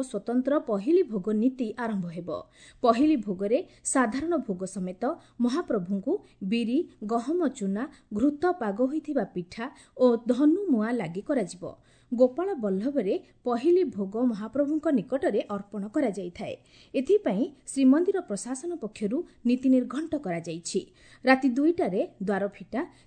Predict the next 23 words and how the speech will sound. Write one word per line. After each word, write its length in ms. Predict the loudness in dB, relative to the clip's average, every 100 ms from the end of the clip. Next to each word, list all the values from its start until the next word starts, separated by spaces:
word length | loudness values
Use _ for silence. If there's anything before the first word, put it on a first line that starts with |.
| 2
ତିନିଟାରେ 500 | 4 4 2 0 -2 -6 _ -4
ମଙ୍ଗଳ 360 | -2 0 0 0
ଆଳତି, 360 | -2 -6 -2 -4 -2 -2
ମଇଲମ, 460 | 0 0 -2 -4 -6 -6 -4
ଅବକାଶ 420 | -2 0 -2 -6 -6
ପୂଜା 260 | -6 -4 -6
ପରେ 320 | 0 2 2 -2 -12 _
ସକାଳ 400 | -2 -2 -2 -4 -4
ସାଢ଼େ 300 | -4 -4 -6 -6
ପାଞ୍ଚଟାରେ 520 | -10 -8 -4 -2 -2 -2 -10 _
ବେଶ 280 | 0 0 0 -4 -2
ଶେଷ 200 | -4 -4 -4 -4
କରାଯାଇ 460 | -4 -6 -2 -2 -4 -8 _
ପହିଲି 400 | -4 2 4 4 2
ଭୋଗ 180 | -6 -6
ନୀତି 340 | -6 -6 -8 -8 -6
ଆରମ୍ଭ 280 | -4 -4 -4
ହେବ 200 | -6 -4 -2
ବୋଲି 180 | -2 -4
ସୂଚନା 380 | -6 -6 -4 -4
ମିଳିଛି। 440 | -4 -8 -6 -6 -8 -16 _ _ _ _ _ _
ଉତ୍ତରପ୍ରଦେଶର 760 | 0 2 2 0 2 2 2 4 4
ପ୍ରୟାଗରାଜଠାରେ 760 | 4 2 0 0 -2 -2 -2